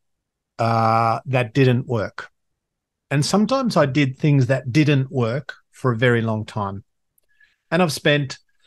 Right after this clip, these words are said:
a great deal of my professional life as a coach and a mentor, an exercise scientist and a gym owner and a speaker and an author and, uh, something of a human performance,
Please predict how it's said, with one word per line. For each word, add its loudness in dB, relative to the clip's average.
a 0
great 2
deal 2
of 2
my 4
professional 0
life 0
as 0
a -4
coach 0
and -2
a 0
mentor, 0
an 0
exercise -2
scientist -2
and 0
a -2
gym 0
owner -2
and -4
a -8
speaker -4
and -2
an 0
author -4
and, -4
uh, -14
something 0
of -2
a 0
human -2
performance, -6